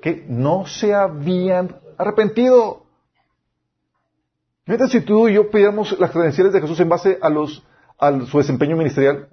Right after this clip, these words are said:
¿cuánto, a ver, Jesús, ¿cuántos gente se ha convertido? Pues nada más doce, los demás ya todos huyeron. Tú y yo ya los hemos rechazado. Sí.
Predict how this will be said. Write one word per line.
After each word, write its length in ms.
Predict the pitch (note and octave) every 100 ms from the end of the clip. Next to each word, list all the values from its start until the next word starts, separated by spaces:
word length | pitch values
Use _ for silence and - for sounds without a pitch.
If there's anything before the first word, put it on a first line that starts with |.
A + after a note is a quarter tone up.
| C3
¿cuánto, 300 | E3+ F#3 E3
a 80 | D#3
ver, 100 | D#3+
Jesús, 260 | C3+ C#3
¿cuántos 300 | - D3+ -
gente 340 | - D#3 C#3+ D#3+
se 100 | D#3
ha 80 | C#3+
convertido? 440 | D3 D3+ D#3 - _ _ _ _ _ _ _ _ _ _ _ _
Pues 160 | G2+ A2+
nada 120 | B2
más 160 | C3+
doce, 300 | A2 - - - -
los 140 | A#2
demás 220 | A#2 B2
ya 140 | B2+ A#2
todos 200 | B2+ B2
huyeron. 320 | A#2 - - - _ - - _ _ _ _ _ _ - G#3 - _ F#3 F#3 F#3+ F3 _ _ _ _ _ _ _ _ _ _ F#3+
Tú 120 | B3+
y 60 |
yo 80 | B3
ya 100 | B3
los 200 | A#3+ A3+
hemos 340 | A3+ A#3 - - - -
rechazado. 600 | F#3+ G#3 A3 B3+ - - _ _ _ _ _ _ _ _ _ _ -
Sí. 380 | D#3 D#3 D3+